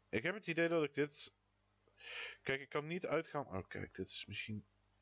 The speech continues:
Angel and Bank. Dit is Angel. Hallo? Dank je.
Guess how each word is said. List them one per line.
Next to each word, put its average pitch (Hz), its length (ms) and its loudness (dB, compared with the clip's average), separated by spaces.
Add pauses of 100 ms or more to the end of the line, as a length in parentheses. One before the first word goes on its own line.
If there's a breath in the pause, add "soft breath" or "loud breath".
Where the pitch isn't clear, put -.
(440)
Angel 113 440 2
and 90 340 0
Bank. 87 720 -2 (4000)
Dit 107 120 2
is 143 200 4
Angel. 85 580 2 (720)
Hallo? 98 360 2 (920)
Dank 85 220 -4
je. 147 200 2